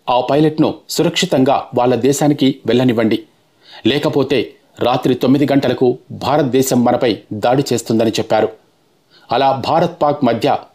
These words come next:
ఒక ఒప్పందం కుదిరింది. ఇరవై ఎనిమిది ఫిబ్రవరి రెండు వేల పంతొమ్మిది మధ్యాహ్నం ఇమ్రాన్ ఖాన్ పాకిస్తాన్ పార్లమెంట్లో జరిగిన శాంతి సందేశంలో భారతీయ పైలట్ అభినందన్ను విడుదల చేస్తున్నట్లు ప్రకటించారు. ప్రపంచం మొత్తం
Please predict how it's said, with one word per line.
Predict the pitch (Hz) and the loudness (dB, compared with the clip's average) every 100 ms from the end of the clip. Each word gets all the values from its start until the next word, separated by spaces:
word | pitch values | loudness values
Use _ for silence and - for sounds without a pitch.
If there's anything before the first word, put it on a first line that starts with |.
| - | -4
ఒక | 123 131 120 | -2 -2 -2
ఒప్పందం | - 143 123 107 | -2 0 2 0
కుదిరింది. | 110 113 107 107 - _ _ _ _ _ _ - - | 2 2 0 -2 -8 _ _ _ _ _ _ -10 -2
ఇరవై | 151 202 220 | 2 2 2
ఎనిమిది | 196 180 180 | 4 2 2
ఫిబ్రవరి | 131 131 135 135 135 - - | 2 2 2 2 0 -6 -4
రెండు | 127 135 | 0 2
వేల | 135 | 2
పంతొమ్మిది | - 139 165 156 135 139 _ _ - | 2 0 2 2 2 -2 _ _ -4
మధ్యాహ్నం | 117 120 147 151 104 - _ _ - | -2 0 0 0 0 -6 _ _ -4
ఇమ్రాన్ | 139 202 233 196 | 0 2 2 0
ఖాన్ | 147 147 165 - 143 | 0 0 -2 -6 -2
పాకిస్తాన్ | 156 202 - 175 160 | 0 -2 0 0 2
పార్లమెంట్లో | 127 147 139 139 143 | 0 2 2 2 0
జరిగిన | 123 123 120 120 - - - | 0 0 2 0 -4 -14 -10
శాంతి | - 151 170 170 | -2 -2 0 -2
సందేశంలో | - 127 123 135 120 110 - - _ _ _ 101 | 0 2 0 0 2 0 -2 -14 _ _ _ -10
భారతీయ | 92 139 180 185 165 | -4 -2 0 2 2
పైలట్ | - 131 131 - 113 | 2 2 0 -2 -4
అభినందన్ను | 107 156 135 123 123 147 - | 0 0 2 2 2 -2 -2
విడుదల | 123 165 160 | 2 2 2
చేస్తున్నట్లు | 135 127 131 117 - | 0 0 0 -2 -2
ప్రకటించారు. | 113 107 120 110 123 110 - _ _ _ _ _ _ - - | -4 -2 -2 0 0 0 -2 _ _ _ _ _ _ -12 -4
ప్రపంచం | - 170 160 160 135 | -2 0 2 2 2
మొత్తం | 127 135 | 2 -2